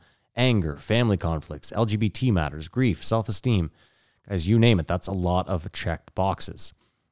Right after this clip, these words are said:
Uh, anything you share is, of course, confidential. Uh, the website is convenient, professional, affordable. They do have testimonials on their website if you wanna go check it out. Uh, they have so many people using BetterHelp right now that they're recruiting additional counselors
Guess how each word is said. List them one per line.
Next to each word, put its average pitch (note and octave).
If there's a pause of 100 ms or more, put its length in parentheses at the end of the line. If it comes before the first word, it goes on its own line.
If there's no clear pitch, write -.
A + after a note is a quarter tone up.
(140)
Uh, E2+
anything B2
you A2
share A2
is, G2
of F#2
course, F#2+
confidential. A2 (540)
Uh, E2
the E2+
website F#2+
is E2+
convenient, A2
professional, G2+
affordable. G2 (260)
They F2+
do A2
have G#2+
testimonials G2
on F2
their E2+
website F2+
if D#2+
you E2
wanna E2
go D#2+
check -
it D2+
out. B2 (500)
Uh, E2+
they F2
have F#2
so A#2
many A#2+
people G#2
using F#2+
BetterHelp F#2
right F2
now F2+
that E2+
they're E2+
recruiting A2
additional G2+
counselors F#2+